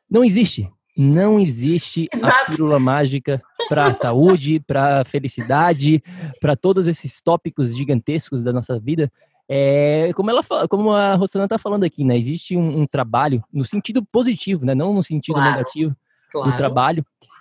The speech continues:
Speaker 1: E também uma outra frase que me veio na mente agora, a frase do Einstein, né?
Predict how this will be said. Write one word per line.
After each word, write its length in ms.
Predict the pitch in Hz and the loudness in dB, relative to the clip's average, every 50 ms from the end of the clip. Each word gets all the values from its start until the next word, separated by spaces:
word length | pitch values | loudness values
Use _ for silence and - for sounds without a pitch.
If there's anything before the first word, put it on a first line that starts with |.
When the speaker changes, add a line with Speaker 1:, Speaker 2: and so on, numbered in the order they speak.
| - - | -10 -6
Speaker 1:
E 420 | 143 151 151 151 151 151 151 143 139 | -4 -2 0 0 0 2 0 0 0
também 520 | - 156 147 139 165 180 185 180 175 160 143 | 0 2 2 2 2 2 2 0 0 -2 -2
uma 300 | 139 143 143 147 151 151 | -4 -4 -2 0 2 4
outra 640 | 160 180 190 190 - 185 170 151 139 131 123 110 | 4 4 4 2 2 0 2 2 2 2 0 -2
frase 420 | 110 - - 156 156 175 170 147 143 | -6 -6 -4 -2 0 0 -2 -2 -4
que 120 | - 151 | -2 0
me 100 | 143 135 | 0 2
veio 220 | 107 120 147 175 160 | 2 2 0 0 0
na 80 | 156 | 0
mente 340 | 147 135 135 143 165 165 - | 0 0 0 0 -2 -2 -4
agora, 400 | 139 131 131 143 160 165 151 139 | -2 0 0 2 2 2 0 0
a 40 | 127 | 0
frase 340 | - - 139 143 143 135 131 | -2 -4 -4 -4 -4 -4 -4
do 160 | 127 127 123 | -2 -2 -2
Einstein, 360 | 123 139 160 160 - - 123 | -2 -2 -4 -4 -4 -4 -4
né? 140 | 120 127 | -4 -4